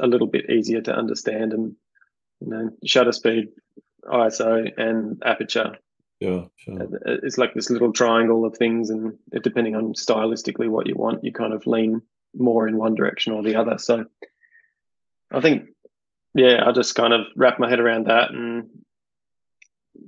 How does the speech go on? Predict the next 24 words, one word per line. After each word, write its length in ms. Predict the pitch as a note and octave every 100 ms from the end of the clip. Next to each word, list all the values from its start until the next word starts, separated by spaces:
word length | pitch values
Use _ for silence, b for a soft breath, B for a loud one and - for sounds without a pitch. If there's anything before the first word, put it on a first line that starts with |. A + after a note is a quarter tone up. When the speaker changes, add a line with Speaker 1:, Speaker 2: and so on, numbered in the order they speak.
| _
Speaker 1:
moved 380 | - B2 B2+ -
on, 360 | A2+ C#3 A#2 G#2+
really. 440 | A#2+ B2+ B2 B2 B2+
It's 320 | - - -
like 180 | G#2 A2+
Speaker 2:
Yeah. 60 | F#2+ - B2
Speaker 1:
you 40 |
just 240 | A#2 A#2 - - _ -
dial, 380 | B2 B2 A#2+ -
you 120 | -
dial 280 | A#2+ C#3 C3
in 360 | B2+ B2 A2 -
the 80 | C3
best 260 | B2 A#2+ -
settings 380 | A#2 A#2 A#2
for 160 | - A#2
the 140 | A#2 A2+
environment 500 | A2+ A2+ A2+ A2+ -
that 100 | -
you're 180 | -
in, 140 | A#2 A#2
and 220 | A2 A2 _ _ _ _ _ G2
Speaker 2:
Yeah. 280 | F#2 F#2 F2+ _ _ -
Speaker 1:
for, 180 | -